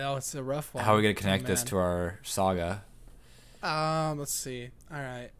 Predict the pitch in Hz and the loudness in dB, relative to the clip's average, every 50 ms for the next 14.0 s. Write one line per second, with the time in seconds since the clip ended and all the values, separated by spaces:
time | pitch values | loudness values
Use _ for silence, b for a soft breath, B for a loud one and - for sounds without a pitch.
0 | - - - 143 143 135 131 131 131 131 135 - - - - - - - - b | -20 -14 -10 -10 -8 -8 -8 -8 -10 -12 -12 -14 -18 -20 -20 -20 -20 -20 -20 b
1 | b b b b b b b b b b - - - - 135 120 113 110 104 98 | b b b b b b b b b b -12 -4 2 4 6 8 8 6 4 2
2 | - - - 127 117 - 160 156 147 - - - - - - - - 160 165 156 | 0 0 2 2 4 4 2 2 -2 -4 -6 -6 -8 -8 -4 2 4 6 6 6
3 | 139 131 120 - - 123 113 107 104 101 101 98 95 - - - - - - - | 6 4 4 4 2 2 4 4 4 4 2 0 -4 -10 -20 -20 -20 -20 -20 -20
4 | - - - - - - b b b b b b b b b b - - - - | -20 -20 -20 -20 -20 -20 b b b b b b b b b b -20 -20 -20 -20
5 | - - - - - - - 123 120 120 110 - 113 110 107 107 101 - - 135 | -20 -20 -10 -4 -2 2 4 6 6 6 6 6 4 6 6 6 6 4 4 4
6 | 135 127 143 127 127 123 117 107 101 95 92 92 - - - - - - - - | 4 4 4 4 4 6 4 4 4 2 2 0 -2 -8 -16 -20 -20 -20 -20 -20
7 | - - - - - - - 110 110 117 120 117 - - 127 117 104 95 92 95 | -20 -20 -18 -18 -6 0 2 4 4 4 4 4 2 2 2 2 2 2 2 0
8 | - - - - - - - - - b b b b b b b b b b - | -2 -6 -10 -12 -12 -12 -16 -20 -20 b b b b b b b b b b -20
9 | - - - - - - - - - 101 98 95 92 90 87 87 87 - - - | -20 -20 -20 -20 -20 -20 -20 -10 -6 -2 -2 0 0 -2 -2 -4 -6 -8 -10 -14
10 | - - - - - - 113 104 104 104 - - - - - - - - - - | -20 -20 -18 -12 0 4 4 6 6 4 2 -2 -4 -8 -12 -14 -20 -20 -20 -20
11 | - - - - - 110 101 98 - - 95 92 92 92 95 95 95 92 95 - | -16 -10 -4 0 2 4 4 2 2 0 -2 0 0 0 0 0 0 0 -2 -2
12 | - - 82 80 - - - - - - - 98 98 95 92 101 127 139 131 123 | -4 -4 -4 -4 -4 -6 -8 -8 -8 -8 -6 -4 -4 -4 -2 2 4 4 6 6
13 | 113 - - - 185 175 170 147 127 113 123 - - 143 131 135 - - - - | 4 2 0 -2 -2 -2 -2 -2 -4 -4 -8 -8 -8 -8 -10 -8 -10 -10 -10 -12
14 | - | -14